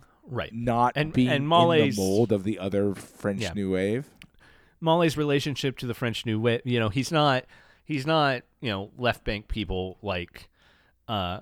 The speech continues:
Speaker 1: like Varda is, you
Speaker 2: Right.
Speaker 1: know. He's, he's sort of just outside of that whole system, too.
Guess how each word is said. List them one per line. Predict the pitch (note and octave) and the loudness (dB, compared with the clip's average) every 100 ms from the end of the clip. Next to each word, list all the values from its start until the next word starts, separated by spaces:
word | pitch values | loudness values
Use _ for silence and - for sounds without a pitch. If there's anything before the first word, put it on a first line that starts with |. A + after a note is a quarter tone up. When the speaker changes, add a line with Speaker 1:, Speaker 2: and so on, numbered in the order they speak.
| - | -10
Speaker 1:
like | D3 G#2+ F2 | -4 -4 -4
Varda | F2 D#2+ D2+ - | -8 -8 -10 -14
is, | D#2 - - | -16 -16 -6
you | - | -4
Speaker 2:
Right. | D#2 | -4
Speaker 1:
know. | D#2 - | -8 -6
He's, | A#2+ A#2 - | -4 -4 -6
he's | B2 G#2+ | -8 -8
sort | - E3 | 0 2
of | C3 | 2
just | G#2 - | -2 -8
outside | F#2+ G#2 - - A2 G2+ F2+ E2 D#2+ _ | -4 -4 -6 -6 -2 0 -2 -4 -10 _
of | A2 F2 | -12 -6
that | F2+ E2 - _ _ _ _ _ _ | -6 -6 -10 _ _ _ _ _ _
whole | - A2+ F#2 E2 - | -6 -4 -2 -6 -12
system, | - - A#2 - F2 - _ | -12 -8 -8 -10 -16 -18 _
too. | - E2 | -10 -10